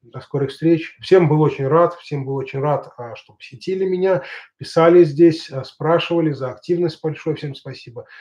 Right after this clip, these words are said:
Всем до скорых встреч. Пока-пока.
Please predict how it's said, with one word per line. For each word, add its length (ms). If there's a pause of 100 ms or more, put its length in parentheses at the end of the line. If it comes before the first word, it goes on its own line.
(160)
Всем 220
до 80
скорых 300
встреч. 460 (180)
Пока-пока. 760